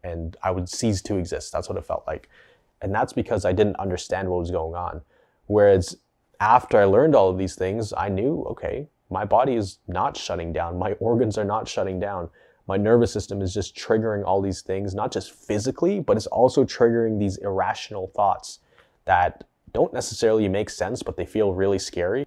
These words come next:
And the brain is just triggering fear. But once I understood all of that and, uh, I knew how to work around that, I was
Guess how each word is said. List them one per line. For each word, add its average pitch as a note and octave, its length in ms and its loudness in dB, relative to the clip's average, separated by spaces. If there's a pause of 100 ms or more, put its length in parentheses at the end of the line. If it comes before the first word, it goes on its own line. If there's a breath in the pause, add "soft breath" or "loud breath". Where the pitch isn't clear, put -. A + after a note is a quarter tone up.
And G2+ 220 -6
the G2+ 120 -2
brain G2+ 380 -2
is F2+ 120 -2
just - 280 -6
triggering F#2+ 560 -6
fear. - 500 -8 (420 soft breath)
But G2+ 120 0
once A#2+ 340 2
I A2+ 240 6
understood A2 640 2
all F#2 280 0
of F2 60 -4
that E2+ 360 0 (160)
and, F2 260 -6
uh, F2+ 160 -4
I F#2 80 -2
knew G2 160 -2
how G2 100 -4
to F#2+ 80 0
work F2+ 220 -2
around F2+ 280 -2
that, F2+ 200 -2
I F2+ 60 2
was F2+ 120 -2